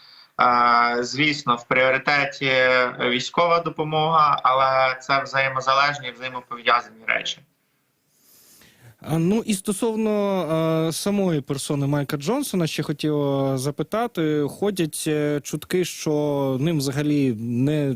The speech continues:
Speaker 2: не задоволені всі, і, в принципі, е, він може і позбутися своєї посади спікера, і не втриматися на ній. Е, чи дійсно це так?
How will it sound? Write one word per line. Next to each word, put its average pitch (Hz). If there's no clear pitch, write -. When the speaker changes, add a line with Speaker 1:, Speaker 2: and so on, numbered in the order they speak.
Speaker 2:
не 139
задоволені 143
всі, 220
і, 147
в -
принципі, 180
е, 131
він 175
може 143
і 143
позбутися 156
своєї 127
посади 123
спікера, 135
і 135
не 156
втриматися 127
на 120
ній. 113
Е, 120
чи 143
дійсно 147
це 107
так? 101